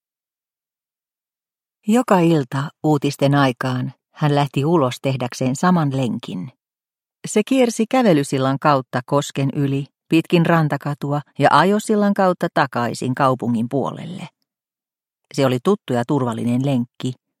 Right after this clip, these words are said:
Katulyhdyt valaisivat tien, eikä kaupungissa ollut mitään pelottavaa tai pelättävää.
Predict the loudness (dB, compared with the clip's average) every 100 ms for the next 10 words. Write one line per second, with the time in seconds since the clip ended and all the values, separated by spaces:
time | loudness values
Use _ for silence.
0 | _ 0 2 4 4 4 2 2 4 2
1 | 0 -4 -4 -2 -2 0 -2 -4 -10 _
2 | _ -2 0 2 2 2 4 2 2 2
3 | 2 2 2 2 0 2 2 2 0 0
4 | 0 2 0 0 -2 -4 -8 -10 -8 -10